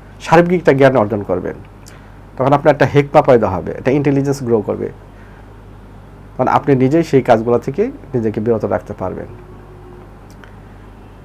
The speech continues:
আশা করি আজকে হিংসা বিদ্বেষ এই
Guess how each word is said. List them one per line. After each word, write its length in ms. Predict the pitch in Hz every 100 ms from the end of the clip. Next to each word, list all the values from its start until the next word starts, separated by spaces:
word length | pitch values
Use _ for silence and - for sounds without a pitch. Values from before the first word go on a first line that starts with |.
| - - - - - - - - - - -
আশা 200 | 131 143
করি 260 | 147 147 151
আজকে 460 | 120 - 131 123 - - - - - - - - 113
হিংসা 220 | 120 123
বিদ্বেষ 400 | 113 113 120 117 - - - - - - - -
এই 360 | 107 110 104 101